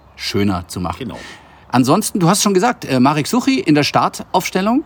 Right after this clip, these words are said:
Speaker 1: die ich übrigens noch, äh, live, äh, in meinem, in meinem, äh, Garten in der
Speaker 2: Ich
Speaker 1: Firna
Speaker 2: hab's
Speaker 1: Barau gemacht
Speaker 2: gesehen,
Speaker 1: hab.
Speaker 2: das war super,
Speaker 1: Hast
Speaker 2: die ganze
Speaker 1: gesehen?
Speaker 2: Nachbarschaft hat
Speaker 1: Bei
Speaker 2: mitgebrüllt.
Speaker 1: Instagram.
Speaker 2: Ich hab, hab ich mich sehr drüber gefreut. Man hat's fast bis hier rüber in die Hammerschmiede
Speaker 1: <laughs>
Speaker 2: gehört. Wir sitzen ja, wie ihr schon
Speaker 1: Nicht so,
Speaker 2: gemerkt habt,
Speaker 1: nicht
Speaker 2: wieder
Speaker 1: so
Speaker 2: bei mir.
Speaker 1: weit auseinander,
Speaker 2: Das
Speaker 1: ja.
Speaker 2: war eine to-, nette Idee und ich glaub, deinen Nachbarn hat's auch gefallen.
Speaker 1: Dem hat's auch gut gefallen.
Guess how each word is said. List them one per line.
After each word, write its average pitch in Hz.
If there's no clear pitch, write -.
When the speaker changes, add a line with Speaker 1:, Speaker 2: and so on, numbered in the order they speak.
Speaker 1:
die 139
ich 117
übrigens 107
noch, 90
äh, 107
live, 101
äh, 98
in 101
meinem, 98
in 98
meinem, 95
äh, 80
Garten 101
in 90
der 95
Speaker 2:
Ich 95
Speaker 1:
Firna 110
Speaker 2:
hab's 117
Speaker 1:
Barau 135
gemacht 104
Speaker 2:
gesehen, 123
Speaker 1:
hab. 117
Speaker 2:
das 107
war 104
super, 135
Speaker 1:
Hast 139
Speaker 2:
die 123
ganze 123
Speaker 1:
gesehen? 151
Speaker 2:
Nachbarschaft 131
hat 120
Speaker 1:
Bei 123
Speaker 2:
mitgebrüllt. 123
Speaker 1:
Instagram. 113
Speaker 2:
Ich 127
hab, -
hab 147
ich 135
mich 120
sehr 131
drüber 120
gefreut. 143
Man 107
hat's 117
fast -
bis 202
hier 156
rüber 170
in 147
die 139
Hammerschmiede 127
Speaker 1:
<laughs> -
Speaker 2:
gehört. 139
Wir 120
sitzen 123
ja, 104
wie 101
ihr 101
schon 92
Speaker 1:
Nicht 107
so, 104
Speaker 2:
gemerkt -
habt, 107
Speaker 1:
nicht 113
Speaker 2:
wieder 110
Speaker 1:
so 113
Speaker 2:
bei 120
mir. 147
Speaker 1:
weit -
auseinander, 120
Speaker 2:
Das 180
Speaker 1:
ja. -
Speaker 2:
war 160
eine 160
to-, 135
nette 143
Idee 147
und 170
ich 139
glaub, 143
deinen 127
Nachbarn 147
hat's 139
auch 151
gefallen. 80
Speaker 1:
Dem 147
hat's 165
auch 151
gut -
gefallen. 117